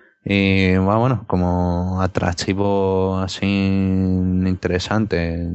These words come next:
ya de, ya te digo, tiene muchos contactos en Japón. Eh, Místico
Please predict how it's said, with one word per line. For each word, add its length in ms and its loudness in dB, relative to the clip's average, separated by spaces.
ya 160 0
de, 320 2
ya 140 2
te 100 -2
digo, 220 2
tiene 200 0
muchos 300 -2
contactos 500 0
en 60 0
Japón. 420 0
Eh, 480 2
Místico 1500 0